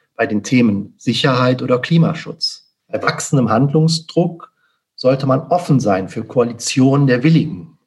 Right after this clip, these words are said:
und flexibel sein für neue, notwendige Bündnisse mit Staaten, mit denen man ähnliche Interessen, aber nicht unbedingt immer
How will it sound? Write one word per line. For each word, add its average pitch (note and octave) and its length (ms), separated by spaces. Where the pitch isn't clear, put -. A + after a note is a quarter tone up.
und - 140
flexibel F3 640
sein C#3+ 320
für C3+ 200
neue, D3+ 640
notwendige C3+ 720
Bündnisse C3+ 580
mit A2+ 160
Staaten, E3 640
mit - 160
denen B2+ 200
man G#2 200
ähnliche B2+ 420
Interessen, A#2+ 720
aber A#2+ 180
nicht - 340
unbedingt C#3 640
immer C#3+ 460